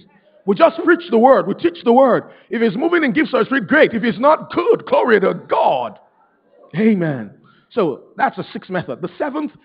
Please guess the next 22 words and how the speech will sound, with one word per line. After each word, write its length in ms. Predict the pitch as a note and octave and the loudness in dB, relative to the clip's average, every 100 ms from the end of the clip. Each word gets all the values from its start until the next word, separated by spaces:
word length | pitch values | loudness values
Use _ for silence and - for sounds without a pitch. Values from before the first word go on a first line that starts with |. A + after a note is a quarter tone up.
| _ - | _ -10
and 120 | G3 | -6
actually 360 | B3 C4 B3 | -6 -6 -6
the 120 | A3+ E3+ | -6 -8
best 360 | C#3+ A#3+ - | -4 -6 -6
method, 480 | F#3 D#3+ C3+ A2 F#2+ _ _ _ _ _ - | -8 -8 -6 -10 -12 _ _ _ _ _ -2
whereby 460 | E3 C#4+ B3+ A#3+ | 0 2 0 -4
healing 420 | F#3+ G#3 B3 G#3 | -8 -8 -6 -6
can 180 | D#3 D#3+ | -6 -10
be 100 | D#3 | -8
received, 600 | D3+ C#3+ F3+ E3 C3 F#2+ _ _ _ _ _ _ _ - | -8 -8 -10 -10 -10 -18 _ _ _ _ _ _ _ -8
is 100 | E3+ - | -8 -6
simply 380 | C#4+ C4+ D4 D4+ | -8 -6 -2 -2
by 260 | F3+ F3 | 0 -2
knowing 680 | F3+ F3+ F#3+ B3 C#4 D4+ C#4 | -2 -4 -4 -2 -2 -2 -2
the 80 | F#3 | 0
word 240 | F#3+ G#3 | 2 2
of 140 | F3+ C#3+ | -2 -4
God 440 | F#3 D3 A2+ G2+ _ _ _ | -4 -4 -8 -14 _ _ _
and 100 | D3 | -14
acting 400 | D3+ F3 _ E3+ | -12 -14 _ -12
on 160 | C#3+ B2+ | -10 -10
it. 120 | B2 | -12